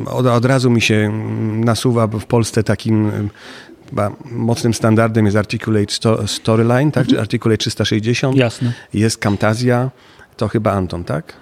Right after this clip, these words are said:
Speaker 2: Anton Camta-, e,
Speaker 1: Tak?
Speaker 2: Anton Camtasia,
Speaker 1: Mhm.
Speaker 2: tak jest.
Speaker 1: Camtasia, jest iSpring,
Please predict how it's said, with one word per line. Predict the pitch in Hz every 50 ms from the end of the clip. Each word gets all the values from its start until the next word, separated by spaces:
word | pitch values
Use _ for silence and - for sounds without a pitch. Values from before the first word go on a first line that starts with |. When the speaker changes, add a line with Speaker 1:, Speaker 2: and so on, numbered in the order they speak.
| - -
Speaker 2:
Anton | - 143 143 143 - 147 139 131
Camta-, | 131 120 117 117 120
e, | 120 120 123
Speaker 1:
Tak? | 131 -
Speaker 2:
Anton | 135 135 127 143 131
Camtasia, | 120 131 120 117 - 117 104 104 -
Speaker 1:
Mhm. | 110 98 - 117
Speaker 2:
tak | 113 110
jest. | 107 104 - - - - - - - - _
Speaker 1:
Camtasia, | - 98 98 101 - 117 117 127 123 135 139
jest | 127 117 113 110 107 - - - 117 - - 120 120
iSpring, | 123 - - - - 131 131 135 139